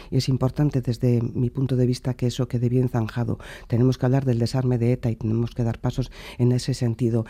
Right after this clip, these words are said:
Tenemos que, eh, hablar, eh, bueno, pues como le decía antes, de la desmilitarización de este país. Yo creo que hay demasiados policías y demasiados guardias civiles en este país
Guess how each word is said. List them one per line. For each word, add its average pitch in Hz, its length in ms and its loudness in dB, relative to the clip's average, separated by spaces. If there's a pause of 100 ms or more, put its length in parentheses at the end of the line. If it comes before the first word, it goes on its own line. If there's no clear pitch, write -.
(180)
Tenemos 127 340 2
que, 147 120 4
eh, 127 260 4
hablar, 143 380 4 (300)
eh, 127 540 4
bueno, 127 320 2
pues - 240 -8
como 117 220 2
le 117 80 2
decía 117 280 0
antes, 127 220 0
de 143 80 2
la 123 120 2
desmilitarización 117 920 0
de 123 100 0
este 123 180 -2
país. 120 340 -2 (120)
Yo 120 260 -4
creo 117 180 0
que 117 200 0 (260)
hay 123 160 2
demasiados 120 480 0
policías 208 640 2
y 156 40 2
demasiados 131 480 0
guardias 127 280 -2
civiles 123 360 0
en 123 100 0
este 127 180 -4
país 147 300 2